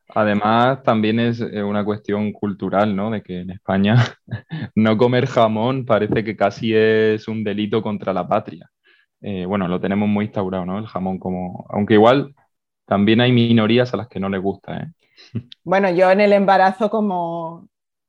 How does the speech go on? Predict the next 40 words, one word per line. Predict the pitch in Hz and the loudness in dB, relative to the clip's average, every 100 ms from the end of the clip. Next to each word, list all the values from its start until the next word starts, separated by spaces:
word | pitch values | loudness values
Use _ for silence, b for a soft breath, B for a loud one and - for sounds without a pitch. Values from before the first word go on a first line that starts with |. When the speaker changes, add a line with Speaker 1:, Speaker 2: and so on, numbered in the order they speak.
| _ | _
Speaker 2:
te-, | 185 180 | -4 -4
no | 175 180 180 185 | -2 -2 0 0
di | 196 | 0
positivo | 190 196 196 180 190 190 | 0 0 0 0 2 4
del | 185 190 185 185 185 175 - | 6 4 2 -2 -4 -8 -10
toxoplasma, | - 196 - 185 196 185 202 202 226 | -4 -4 -2 -2 2 2 2 0 -2
estuve | 202 196 190 214 | -4 -4 -2 -2
<laughs> | - 247 - 233 - B B B | -2 -4 -4 -10 -20 B B B
sin | _ 226 | _ -2
comer | 214 214 208 | 2 2 2
jamón | 208 202 208 226 | 2 2 2 2
y | 233 196 | 0 -4
mi | 190 185 | -6 -4
padre | 190 190 | -2 -2
me | 190 | -4
regaló | 190 185 180 185 190 | -4 -4 -4 -4 -6
una | 190 | -6
pata | 190 220 254 | -6 -4 -4
de | |
jamón | 220 - 208 214 262 | -6 -4 -4 -2 -4
<laughs> | 294 294 294 262 | -4 -4 -4 -6
cuando | 247 233 226 | -6 -6 -6
tuvimos | 202 196 185 214 208 | -8 -10 -8 -8 -8
al | 180 | -8
bebé | 170 165 165 - B B B B B _ | -6 -6 -8 -12 B B B B B _
como | 202 202 | 2 6
regalo. | 185 175 175 | 6 6 4
Así | 170 165 | 2 0
que | 190 | -2
sí, | 190 190 | -2 -2
como | 165 165 170 | -2 -4 -6
súper | 196 180 175 | -2 -2 0
cultural, | 185 175 180 180 170 | -2 -4 -2 0 0
llegar | 170 175 | -2 0
ahí | |
al | 185 185 | 0 -2
hospital | 185 180 156 175 | -6 -8 -6 -6
con | 185 | -6
un | 160 165 | -10 -10
jamón. | 170 143 156 | -10 -10 -10